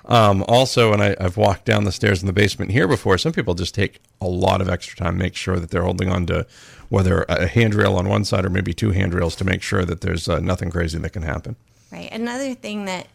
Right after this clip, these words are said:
Speaker 2: is helpful are, um, night lights, so that at night you don't take the wrong turn and go down the stairs rather than going to the bathroom. And that's one of the initiatives that we've done at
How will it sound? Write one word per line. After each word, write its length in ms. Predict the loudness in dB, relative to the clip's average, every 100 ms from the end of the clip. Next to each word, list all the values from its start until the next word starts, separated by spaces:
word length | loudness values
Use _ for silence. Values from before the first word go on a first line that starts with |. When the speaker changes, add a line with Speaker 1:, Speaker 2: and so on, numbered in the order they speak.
| _ -20 _ -12
Speaker 2:
is 160 | -12
helpful 540 | -10 -12 -10 -8 -6 -8 -6
are, 420 | -6 -6 -8 -12 _ _ _
um, 300 | -16 -14 -18 _ _
night 380 | -8 -6 -6 -8
lights, 460 | -10 -10 -12 -20 -20
so 240 | -10 -8
that 220 | -4 -4
at 160 | -6 -6
night 340 | -6 -4 -6
you 160 | -12 -6
don't 180 | -4 -4
take 200 | -8 -12
the 80 | -2
wrong 320 | 0 0 -2
turn 340 | -4 -4 -2
and 220 | -4 -8 -10 _ _
go 120 | 0
down 200 | 0 -2
the 80 | -4
stairs 500 | -8 -2 0 0 -2
rather 240 | -4 -4
than 160 | -6 -6
going 300 | -4 -4 -6
to 100 | -10
the 80 | -6
bathroom. 600 | -2 -2 -4 -8 -12 -10
And 120 | -6
that's 220 | -6 -6
one 140 | -6 -6
of 100 | -6
the 60 |
initiatives 640 | -6 -8 -10 -10 -10 -12 -10
that 240 | -10 -10
we've 220 | -12 -14
done 240 | -12 -12 -10
at 320 | -10 -12